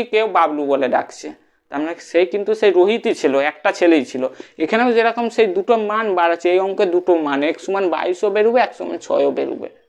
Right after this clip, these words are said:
তাই অতএব নির্ণয় সমাধান, নির্ণয়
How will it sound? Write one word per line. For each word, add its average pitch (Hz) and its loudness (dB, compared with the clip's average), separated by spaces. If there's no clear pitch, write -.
তাই 147 -2
অতএব 165 2
নির্ণয় 165 -6
সমাধান, 165 -2
নির্ণয় 156 -12